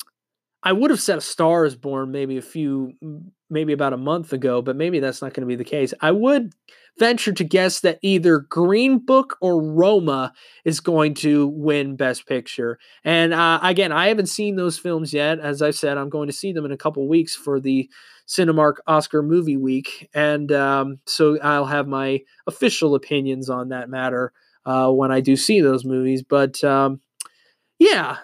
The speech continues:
um, do I think Rami Malek is going to win for Best Actor? I would have said yes immediately right after I saw the movie,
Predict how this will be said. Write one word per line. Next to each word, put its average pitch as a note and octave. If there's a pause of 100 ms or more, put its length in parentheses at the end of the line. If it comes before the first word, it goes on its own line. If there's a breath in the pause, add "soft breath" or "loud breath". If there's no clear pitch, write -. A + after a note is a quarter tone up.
(100)
um, F3 (460)
do G3+
I G3+
think A#3
Rami G#3
Malek G3+
is F3+
going F#3
to E3
win F#3+ (240)
for B3
Best A#3+
Actor? C4 (380 soft breath)
I F#3
would B3+
have C4+
said A#3+
yes A3+
immediately G3+
right F#3
after F#3+
I E3
saw F#3
the G#3
movie, A3+